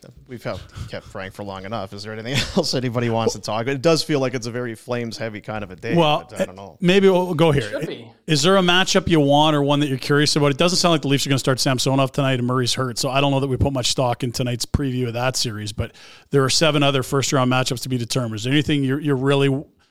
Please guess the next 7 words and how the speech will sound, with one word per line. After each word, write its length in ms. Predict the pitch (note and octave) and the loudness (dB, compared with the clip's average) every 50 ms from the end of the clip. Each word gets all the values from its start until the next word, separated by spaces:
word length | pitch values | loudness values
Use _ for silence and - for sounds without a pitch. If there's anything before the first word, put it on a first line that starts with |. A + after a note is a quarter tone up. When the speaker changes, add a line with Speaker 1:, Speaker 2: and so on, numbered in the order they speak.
| _ _ | _ _
Speaker 2:
wishing, 420 | - C#3+ D3+ - - D#3+ D3+ C#3+ C3+ | 2 2 2 4 2 0 0 0 2
wanting 380 | B2+ B2+ C3 C#3+ B2+ D#3 D3+ C#3 | 2 2 2 2 0 0 -2 -2
for 280 | - - D3 D3 D#3+ | 0 0 2 2 2
in 100 | D3+ C3+ | 2 0
this 140 | C3+ C3+ - | 0 -2 -2
divisional 320 | - C#3+ C3 C3+ C3+ C#3+ C3 | -4 -2 -2 0 0 0 -2
format? 400 | - - D3 C#3+ D3 D3 D#3 | -2 -4 -2 0 0 -2 -2